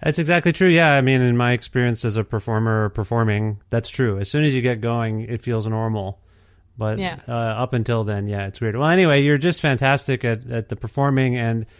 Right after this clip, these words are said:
Speaker 1: uh, I wanna talk to you about these songs. Now, first of all, though, before we get to All Blue, I alluded to the fact that you, uh, have m-, been making music, uh, prior to the outfit, and I think even w-, since you've been in the out-, well, I mean, obviously you're in it right now. Did you used to go as J R, or what's going on there?
Speaker 2: Yeah.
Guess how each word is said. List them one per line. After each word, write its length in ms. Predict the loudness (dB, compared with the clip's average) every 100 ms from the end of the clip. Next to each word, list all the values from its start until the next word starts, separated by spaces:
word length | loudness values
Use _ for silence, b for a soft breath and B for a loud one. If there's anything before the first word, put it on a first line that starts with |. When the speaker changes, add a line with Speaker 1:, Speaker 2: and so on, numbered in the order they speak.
| b b b -6
Speaker 1:
uh, 20 |
I 280 | -2 0 0
wanna 180 | 0 2
talk 220 | 0 0
to 60 | 0
you 60 |
about 160 | -2 -2
these 160 | -4 -2
songs. 300 | 0 0 0
Now, 80 |
first 260 | 2 2 2
of 40 | 2
all, 100 | 4
though, 120 | 4
before 220 | 2 4
we 80 | 4
get 160 | 4 2
to 80 |
All 100 | 2
Blue, 300 | 2 0 -2 -4 b b -4
I 80 | 0
alluded 340 | 2 2 2
to 60 | 2
the 100 | 2
fact 300 | 2 2 0
that 100 | -2
you, 440 | -2 0 0 -2 -6
uh, 260 | -6 -4
have 240 | -2 -2 -2
m-, 100 | -6 -4
been 180 | -2 0
making 320 | 0 0 0
music, 440 | 0 0 0 -2 -4
uh, 180 | -6
prior 380 | -4 2 4 4
to 140 | 2 0
the 120 | 0
outfit, 380 | 0 -2 -2 0
and 100 | -2
I 60 |
think 240 | 0 0 2
even 240 | 2 2
w-, 180 | 0 -4 _
since 380 | -8 -4 -2 -2
you've 120 | -2
been 80 | 0
in 80 | 0
the 80 |
out-, 80 | 0
well, 80 | 0
I 20 |
mean, 160 | 0 0
obviously 320 | -2 -2 -2
you're 120 | -2
in 80 | -2
it 40 | -2
right 140 | -2
now. 160 | -4 -6 b b b b b _ _
Did 120 | -6
you 60 | 0
used 140 | 2 2
to 80 |
go 140 | 4 4
as 180 | 4 2
J 320 | 2 4 6
R, 380 | 6 4 4 4
or 40 |
what's 180 | 2 2
going 200 | 2 2
on 240 | 2 2
there? 380 | 2 2 0 -4
Speaker 2:
Yeah. 520 | -4 -2 -2 -2 -4